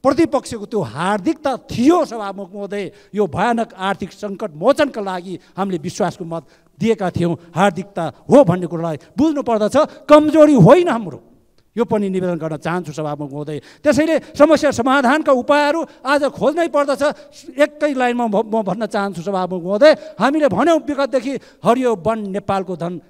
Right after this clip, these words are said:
कखरमा पनि पढायौँ, किताबमा लेखायौँ, पढायौँ,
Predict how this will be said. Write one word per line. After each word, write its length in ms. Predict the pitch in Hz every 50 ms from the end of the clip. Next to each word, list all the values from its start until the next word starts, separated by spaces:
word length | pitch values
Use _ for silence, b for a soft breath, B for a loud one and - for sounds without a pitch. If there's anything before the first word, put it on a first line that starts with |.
| _ _ _ _ _ _ _ _ _
कखरमा 480 | _ 202 190 175 - 175 170 165 160 151
पनि 160 | - 165 156
पढायौँ, 420 | - _ 160 156 156 156 165 156 127 b b b b
किताबमा 500 | - 226 226 - 285 285 294 294 302 302
लेखायौँ, 360 | 302 294 262 208 262 311 285 220 -
पढायौँ, 560 | - 233 233 240 233 269 311 320 349 349 277